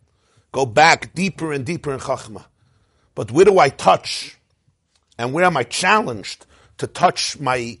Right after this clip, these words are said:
my truest self, which is rooted in the essence of all, which is beyond the shtalshalus? That's exactly when I confront my darkest places, my toiv ma'oid ze malach hamavos,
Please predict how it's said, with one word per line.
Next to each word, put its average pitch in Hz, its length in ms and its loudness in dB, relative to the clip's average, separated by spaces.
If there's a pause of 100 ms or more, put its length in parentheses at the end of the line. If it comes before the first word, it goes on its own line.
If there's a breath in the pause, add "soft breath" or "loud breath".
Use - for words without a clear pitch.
my 139 200 -10
truest 220 600 -2
self, 190 420 2
which - 180 -10
is 110 120 -8
rooted 165 340 -4
in 131 100 -10
the 131 140 -8
essence 160 380 -4
of 123 120 -10
all, 156 340 -2 (400 soft breath)
which 127 200 -8
is 120 100 -4
beyond 147 320 0
the 160 40 -2
shtalshalus? 165 840 -2 (300 soft breath)
That's 123 220 -2
exactly 147 560 0
when 147 180 -6
I 127 80 -2
confront 135 840 -8 (760)
my 120 160 -2
darkest 156 580 2
places, 156 480 -6
my 110 140 -6
toiv 170 320 -4
ma'oid 233 580 0
ze 151 140 0
malach 180 380 0
hamavos, 151 560 -2